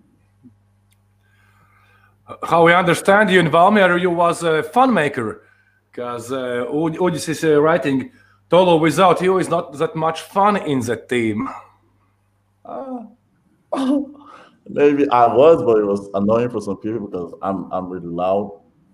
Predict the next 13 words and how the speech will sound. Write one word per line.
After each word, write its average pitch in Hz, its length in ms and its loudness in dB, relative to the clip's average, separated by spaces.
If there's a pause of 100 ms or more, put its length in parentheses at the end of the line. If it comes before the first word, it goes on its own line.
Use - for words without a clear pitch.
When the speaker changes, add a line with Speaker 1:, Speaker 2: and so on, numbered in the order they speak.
(360)
Speaker 2:
My 87 160 -4
neighbors 98 500 0
here, 107 200 0
they 90 160 -4
hate 104 200 -4
me. 123 160 -10 (520)
<laughs> 135 240 -8 (420)
But, 107 580 -4 (920)
uh, 92 580 0 (440)
I 104 60 -6
mean, 139 180 0
they're 143 160 6
still, 139 640 2